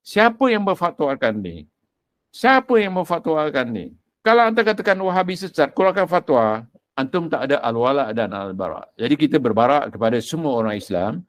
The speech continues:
dan kesilapannya kita serahkan kepada Allah. Kerana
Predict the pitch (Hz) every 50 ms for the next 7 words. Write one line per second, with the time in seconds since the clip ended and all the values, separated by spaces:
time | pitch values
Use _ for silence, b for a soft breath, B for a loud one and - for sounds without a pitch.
0 | _ _ - 117 127 127 113 - 123 - - 113 110 107 - 113 110 107 107 107
1 | 104 98 95 - - 113 113 117 107 - 98 92 92 - 113 95 90 95 90 90
2 | 87 80 85 82 80 76 73 73 - _ _ - 101 117 110 117 127